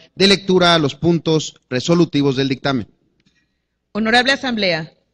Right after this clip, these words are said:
Speaker 2: con fundamento en lo dispuesto por los artículos treinta y dos, fracción cuarta,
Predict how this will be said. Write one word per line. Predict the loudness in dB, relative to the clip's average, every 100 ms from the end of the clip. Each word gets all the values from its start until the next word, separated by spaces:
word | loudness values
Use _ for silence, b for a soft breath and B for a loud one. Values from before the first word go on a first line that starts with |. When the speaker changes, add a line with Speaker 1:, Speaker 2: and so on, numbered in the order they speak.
| _ _
Speaker 2:
con | -10 -8
fundamento | -6 -6 -4 -4 -6
en | -8
lo |
dispuesto | -8 -8 -8 -8 -10
por | -10
los | -8
artículos | -10 -10 -10 -8 -8
treinta | -8 -10 -6
y | -4
dos, | -4 -6
fracción | -8 -8 -8 -4
cuarta, | -2 -2 -2 -8